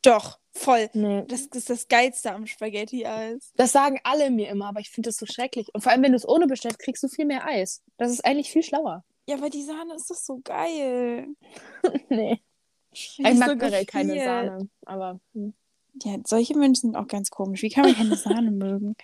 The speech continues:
Speaker 2: Ich krieg auch immer
Speaker 1: Sahne ist so nice.
Speaker 2: ich krieg auch immer ein bisschen böse Blicke, wenn ich in meiner Bäckerfamilie sage, dass ich keine Sahne auf meinen
Speaker 1: Ich
Speaker 2: Kuchen
Speaker 1: wollte
Speaker 2: will.
Speaker 1: grad sagen,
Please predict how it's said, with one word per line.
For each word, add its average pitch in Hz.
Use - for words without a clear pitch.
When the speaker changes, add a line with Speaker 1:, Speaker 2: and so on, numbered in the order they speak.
Speaker 2:
Ich 226
krieg 220
auch 226
immer 247
Speaker 1:
Sahne 240
ist 233
so 240
nice. 254
Speaker 2:
ich 254
krieg 277
auch 233
immer 226
ein 208
bisschen 214
böse 208
Blicke, 214
wenn 190
ich 196
in 202
meiner 185
Bäckerfamilie 190
sage, 185
dass 185
ich 196
keine 190
Sahne 185
auf 185
meinen 185
Speaker 1:
Ich 254
Speaker 2:
Kuchen 202
Speaker 1:
wollte 277
Speaker 2:
will. 196
Speaker 1:
grad 247
sagen, 302